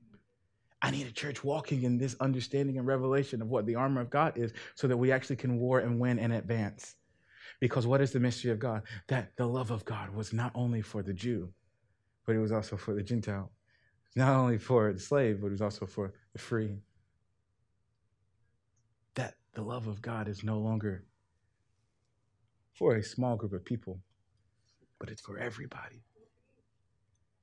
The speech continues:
For every man, color, creed, age, whatever. And that's a message right now that party lines can't get in the way of.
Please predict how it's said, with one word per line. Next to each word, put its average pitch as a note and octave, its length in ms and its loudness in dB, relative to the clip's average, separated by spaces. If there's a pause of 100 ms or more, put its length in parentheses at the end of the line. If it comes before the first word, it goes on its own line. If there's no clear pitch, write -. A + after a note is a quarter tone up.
(260)
For - 220 -12
every G2+ 260 -2
man, G2 300 -4 (100)
color, F#2 400 -6
creed, G2 400 -4 (100)
age, G2+ 460 -4
whatever. - 420 -8 (1600)
And A2+ 140 -4
that's C#3+ 220 -4
a A#2 60 -2
message A2+ 420 -2
right A2 220 0
now B2 260 -2 (1200)
that G2+ 140 -10
party B2 280 -2
lines A2 260 -2
can't A2 220 -6
get A2 100 -4
in G2 80 -4
the G2+ 80 -4
way F#2+ 220 -4
of. E2+ 160 -10